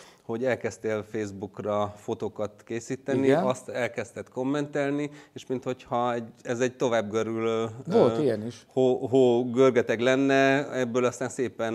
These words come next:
Speaker 1: lassan jöttek a terebélyesebb
Speaker 2: Egy-,
Speaker 1: cikkek.
Speaker 2: egyébként volt ilyen konkrétan. Tehát volt olyan, hogy, ö, valaki ezzel kapcsolatban tett egy hozzászólást, hoppá, én nem tudtam, nézzünk utána,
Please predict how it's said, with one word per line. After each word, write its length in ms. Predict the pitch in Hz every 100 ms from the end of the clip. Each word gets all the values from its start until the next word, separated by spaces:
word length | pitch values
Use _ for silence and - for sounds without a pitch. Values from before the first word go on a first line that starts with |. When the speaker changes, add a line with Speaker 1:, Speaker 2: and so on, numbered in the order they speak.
| 113
Speaker 1:
lassan 720 | 117 117 - 113 110 110 113 110
jöttek 260 | 110 107
a 40 | -
terebélyesebb 640 | 110 98 95 104 104 107
Speaker 2:
Egy-, 60 | -
Speaker 1:
cikkek. 380 | 107 - 107 -
Speaker 2:
egyébként 420 | 113 143 147 202
volt 260 | 190 113 -
ilyen 220 | 107 107
konkrétan. 720 | - 120 - 110 - 110 107 _ - _ -
Tehát 160 | 131
volt 260 | 156 156 -
olyan, 400 | 135 135 143 143
hogy, 280 | 135 139 127
ö, 280 | 143 139 139 139 - _ _ _ _ -
valaki 560 | 139 160 123 - 131 131
ezzel 260 | 135 120
kapcsolatban 600 | - 127 - 120 113 107 110
tett 280 | 127 - 107
egy 140 | 101
hozzászólást, 1040 | 123 127 147 151 - 165 160 165 170 - -
hoppá, 360 | 104 _ 107
én 280 | 104 101 107
nem 160 | 120 107
tudtam, 380 | 117 - - 123
nézzünk 420 | 123 101 101 98
utána, 560 | 147 147 143 151 156